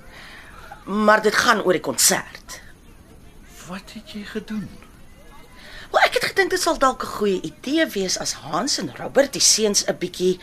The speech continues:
Speaker 1: aanmoedig om aan die konsert deel te neem.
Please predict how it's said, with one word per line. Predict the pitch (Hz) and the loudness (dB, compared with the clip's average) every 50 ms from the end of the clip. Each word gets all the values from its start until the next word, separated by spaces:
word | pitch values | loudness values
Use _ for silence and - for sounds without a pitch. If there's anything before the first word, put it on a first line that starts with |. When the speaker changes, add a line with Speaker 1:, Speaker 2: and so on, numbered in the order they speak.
| - - - - - - - - - | -10 -18 -18 -20 -20 -20 -20 -20 -2
Speaker 1:
aanmoedig | - 269 277 285 240 254 240 190 170 135 110 - - - - - - - - | 2 4 4 4 4 4 2 2 2 0 -2 -6 -10 -10 -12 -16 -18 -10 -6
om | 165 165 156 151 143 - | -4 -4 -4 -6 -6 -6
aan | 160 151 | -6 -6
die | 151 151 | -6 -8
konsert | - - 156 147 - - 151 143 147 - - | -10 -10 -8 -8 -6 -6 -6 -8 -8 -10 -8
deel | - 180 208 220 208 - | -4 -2 -2 -2 -4 -6
te | - 117 | -10 -12
neem. | 110 117 - - - | -12 -12 -14 -16 -16